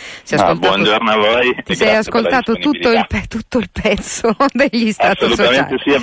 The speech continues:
Speaker 2: ben volentieri anche.
Speaker 1: No, no, anche noi ben volentieri, ma ben volentieri, eh, noi lo diciamo sempre apertamente ai nostri ascoltatori, ci sarebbe piaciuto avere Alberto degli Stato Sociale, dello Stato Sociale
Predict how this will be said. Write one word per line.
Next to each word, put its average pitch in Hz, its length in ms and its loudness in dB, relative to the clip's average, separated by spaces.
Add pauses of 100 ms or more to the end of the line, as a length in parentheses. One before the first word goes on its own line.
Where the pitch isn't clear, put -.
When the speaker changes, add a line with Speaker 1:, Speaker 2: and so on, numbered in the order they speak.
Speaker 2:
ben 113 100 0
volentieri 87 720 0
anche. 87 420 0
Speaker 1:
No, 220 100 0
no, 233 80 2
anche 196 240 0
noi 269 140 0
ben 214 140 0
volentieri, 220 400 0
ma 196 120 2
ben 185 140 0
volentieri, 220 500 2
eh, 151 280 0
noi 175 180 2
lo 156 60 0
diciamo 160 320 -2
sempre 160 260 -2
apertamente 165 480 0
ai 147 60 2
nostri 160 200 2
ascoltatori, 175 720 0
ci - 140 -10
sarebbe 165 260 -2
piaciuto 180 400 -2
avere 156 180 2
Alberto 165 560 0
degli 208 280 0
Stato 214 340 0
Sociale, 180 600 -2 (240)
dello 196 220 2
Stato 190 300 -4
Sociale 170 580 0